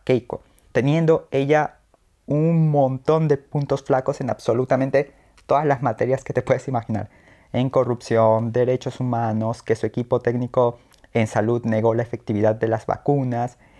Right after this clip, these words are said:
eh, la actuación de su bancada cuando fueron mayoría absoluta, etcétera, etcétera, etcétera. Salvo un par de golpes súper puntuales, Castillo se enfocó más en proponer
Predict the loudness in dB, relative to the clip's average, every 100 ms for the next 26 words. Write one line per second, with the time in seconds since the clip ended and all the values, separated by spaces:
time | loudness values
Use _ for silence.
0 | -10 -2 0 0 -2 -8 -2 0 0 0
1 | -2 0 -2 -2 -4 -6 -4 -4 -2 -4
2 | -2 -2 -4 -4 -2 -2 -4 -6 -4 -6
3 | -4 -4 -6 -10 -10 -12 -12 -18 -18 -20
4 | _ _ -20 _ _ -2 0 2 0 2
5 | 0 0 -4 -4 -2 -4 -4 -4 -2 -2
6 | -2 0 0 0 -4 -6 -4 -2 -2 -4
7 | -6 -2 0 0 -4 -4 -2 -2 -2 -4